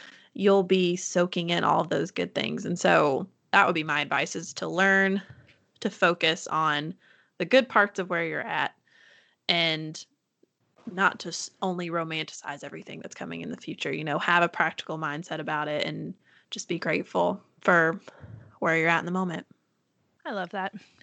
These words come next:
Speaker 2: Um, I think the one thing I would tell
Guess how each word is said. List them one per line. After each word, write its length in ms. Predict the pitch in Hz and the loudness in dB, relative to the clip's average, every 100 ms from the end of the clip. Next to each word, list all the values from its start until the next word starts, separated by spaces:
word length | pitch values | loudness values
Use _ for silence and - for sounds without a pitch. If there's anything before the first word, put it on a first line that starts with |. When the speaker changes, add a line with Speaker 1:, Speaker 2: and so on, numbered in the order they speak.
| _ 240 | _ -2
Speaker 2:
Um, 320 | 240 226 208 | 2 2 0
I 100 | 233 | -2
think 240 | 226 392 226 | 2 2 2
the 100 | 269 | 4
one 220 | 220 262 | 4 4
thing 180 | 330 277 | -2 -2
I 220 | 156 190 | 0 2
would 220 | 202 190 - _ _ - | 0 -6 -14 _ _ -10
tell 520 | - 175 156 165 | -2 0 0 -4